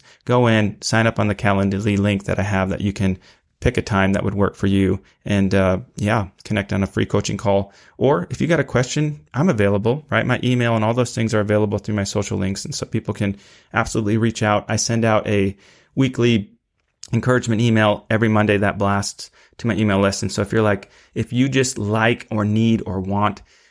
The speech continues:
some steady flow and encouragement and some just kind of raw, like, "Hey, here's, here's something to think about. Here's something to go into your week with that can be a positive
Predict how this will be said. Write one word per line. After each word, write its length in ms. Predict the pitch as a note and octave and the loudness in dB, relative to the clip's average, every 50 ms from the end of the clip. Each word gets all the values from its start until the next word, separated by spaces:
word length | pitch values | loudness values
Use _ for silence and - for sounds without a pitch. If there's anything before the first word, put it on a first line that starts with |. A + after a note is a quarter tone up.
| _ | _
some 200 | - - A2+ A2 | -10 -6 -4 -4
steady 380 | G2 - - - A2+ A2+ A2+ A2 | -2 -4 0 0 0 2 2 0
flow 360 | - - - G#2 G#2 G#2+ A2 | -2 -2 0 2 2 4 4
and 80 | G#2+ G#2 | 2 0
encouragement 720 | G2 F#2+ - - A2 A2 G#2+ G2+ G#2+ G2+ G#2 G#2+ G#2 - | -2 -2 -2 0 2 2 2 2 0 0 0 0 0 -2
and 160 | - A2 G2+ | -4 -6 -6
some 220 | - - G#2 G2+ G2 | -4 -4 -4 -4 -2
just 320 | G#2 G2+ F#2+ - _ - _ _ - - _ _ | -2 -4 -4 -6 _ -20 _ _ -20 -20 _ _
kind 200 | - C3 A#2+ A2+ | -4 -2 0 2
of 200 | G#2+ F#2+ F#2+ F#2+ | 0 0 0 0
raw, 320 | G2 G2 G2 G2+ G2+ G2 G2 | 0 2 4 4 4 4 4
like, 260 | G2 F#2+ F#2 F#2 - | 2 2 0 -2 -2
"Hey, 220 | - A2 G#2+ G2 | -2 0 0 0
here's, 340 | F#2 - A2+ A#2 A2 - - _ - - - - _ | 0 0 0 0 0 -2 -6 _ -18 -20 -20 -20 _
here's 200 | - C3 B2+ - | -2 0 0 2
something 200 | - A#2 F#2+ - | 0 0 -2 -2
to 80 | - G2 | -6 -4
think 240 | - A#2 A2+ G#2 | -2 -2 0 0
about. 240 | G#2+ G#2+ G#2+ G2+ G2+ | 2 2 2 2 2
Here's 200 | - A#2 A#2 - | 0 -2 -2 -2
something 260 | - C3 - - A2 | -2 -4 -2 -4 -4
to 80 | - G#2+ | -4 -2
go 200 | G2+ G#2 G#2 G#2 | -2 0 0 0
into 180 | G#2 - - G#2 | 0 0 0 0
your 80 | G2 | 0
week 280 | F#2+ G2+ G#2 G2+ - - | 0 0 -2 -2 0 -2
with 160 | G#2 F#2+ - | -2 0 0
that 120 | G2+ G2 | -2 -2
can 120 | - G#2 G2+ | -2 -4 -2
be 80 | G2+ | -2
a 80 | G2+ G2 | -2 -4
positive 640 | - - G2+ G2 G2+ G2 G2+ F#2+ G2+ G2 G2+ - | -4 -4 -2 0 0 0 2 0 0 0 -2 -4